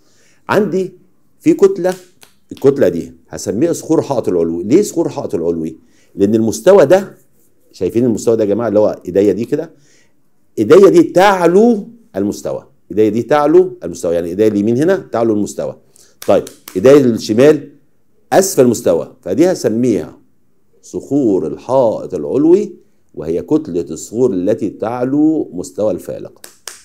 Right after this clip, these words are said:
ديت هسميها صخور الحائط السفلي. ايه هي صخور الحائط السفلي؟ هي كتلة الصخور التي توجد اسفل مستوى الفالق. في النص طبعًا ده بقى اللي هو، اللي هو الكسر نفسه، الكسر نفسه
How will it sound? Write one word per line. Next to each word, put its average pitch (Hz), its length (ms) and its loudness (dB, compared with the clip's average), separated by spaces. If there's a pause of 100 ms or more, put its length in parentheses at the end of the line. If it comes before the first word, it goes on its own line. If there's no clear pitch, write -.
(440)
ديت 131 460 2 (240)
هسميها 95 320 -4
صخور 165 500 2
الحائط 147 440 -2
السفلي. 80 600 -6
ايه 90 60 -8
هي 120 160 0
صخور 123 200 -4
الحائط 135 180 -8
السفلي؟ 151 420 -6 (320)
هي 80 80 -10
كتلة 92 320 -2
الصخور 117 420 -4
التي 92 260 -4
توجد 90 500 -4 (140)
اسفل 139 640 -8
مستوى - 360 -10
الفالق. 71 420 -14 (400)
في - 60 -20
النص 110 240 -4
طبعًا 107 360 -6 (240)
ده 95 180 4
بقى 147 380 0
اللي 82 120 -6
هو، 87 80 0 (300)
اللي 76 140 -12
هو 87 240 -4 (880)
الكسر 135 480 2
نفسه، - 540 2
الكسر 110 340 -4
نفسه 120 300 -10